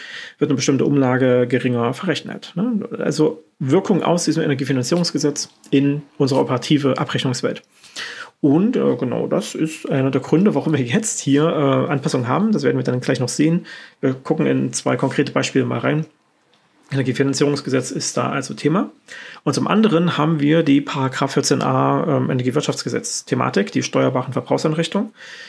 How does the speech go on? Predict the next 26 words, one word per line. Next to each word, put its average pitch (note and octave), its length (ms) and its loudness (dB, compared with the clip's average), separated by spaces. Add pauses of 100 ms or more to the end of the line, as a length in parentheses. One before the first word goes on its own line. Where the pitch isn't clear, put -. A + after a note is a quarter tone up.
(920)
die D3+ 60 2
ja D3 100 4
nun C3+ 160 4
auch D#3+ 140 4
integriert C#3+ 400 2
werden D#3+ 160 2
sollen, F3 340 2
weil C#3+ 320 4
zum C#3+ 260 -2
ersten C#3+ 300 -2
ersten C#3+ 300 -2
vierundzwanzig C#3+ 560 0
dort C#3 180 0
ja - 100 0
auch F3 200 2
jetzt D#3 160 2
das C3+ 120 -2
Go C3 120 2
Live B2+ 240 -2
ist, - 420 0
ähm, C#3 580 2
für C3 380 0
Anlagen C3+ 400 2
einer C3 160 0
bestimmten B2+ 400 -4
Größe, F#3+ 760 2